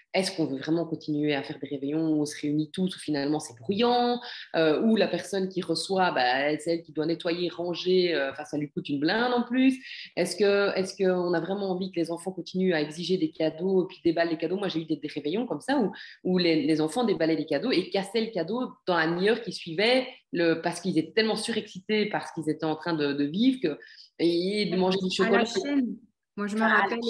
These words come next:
Speaker 1: chaîne.
Speaker 2: les cadeaux où ça s'enchaîne, on prend même pas le temps de regarder et vite,
Speaker 1: Ah
Speaker 2: on passe
Speaker 1: non,
Speaker 2: au
Speaker 1: mais moi,
Speaker 2: suivant,
Speaker 1: ça,
Speaker 2: c'est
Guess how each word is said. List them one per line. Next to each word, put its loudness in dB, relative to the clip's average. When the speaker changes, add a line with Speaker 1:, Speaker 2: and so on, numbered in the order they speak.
Speaker 1:
chaîne. 4
Speaker 2:
les -2
cadeaux 2
où 2
ça 0
s'enchaîne, 0
on 2
prend -2
même 0
pas -2
le -6
temps -6
de -4
regarder -2
et 2
vite, 2
Speaker 1:
Ah 6
Speaker 2:
on 4
passe 6
Speaker 1:
non, 4
Speaker 2:
au 2
Speaker 1:
mais 2
moi, 0
Speaker 2:
suivant, 4
Speaker 1:
ça, -2
Speaker 2:
c'est -6